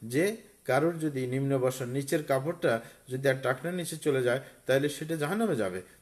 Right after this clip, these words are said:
হুম, এরকমভাবে আর যদি অহংকার তার সাথে অ্যাড হয়ে যায়, তাহলে তো আল্লাহ জাল্লাহু শানহু কিয়ামত দিন ক্ষমাও করবেন না।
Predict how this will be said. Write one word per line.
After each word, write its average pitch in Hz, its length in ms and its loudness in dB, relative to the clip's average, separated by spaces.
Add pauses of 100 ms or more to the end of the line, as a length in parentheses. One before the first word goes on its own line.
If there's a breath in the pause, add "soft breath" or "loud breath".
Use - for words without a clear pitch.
(120)
হুম, 139 220 -4
এরকমভাবে 160 640 4
আর 139 200 6
যদি 160 160 2
অহংকার 185 520 2
তার 165 120 4
সাথে 165 260 -2
অ্যাড 151 160 4
হয়ে 170 200 6
যায়, 127 180 4 (300 loud breath)
তাহলে 175 180 2
তো 180 120 4
আল্লাহ 170 220 4
জাল্লাহু 180 240 2
শানহু 190 180 -2
কিয়ামত 156 320 0
দিন 147 180 0 (260 loud breath)
ক্ষমাও 214 340 2
করবেন 147 320 4
না। 120 140 -2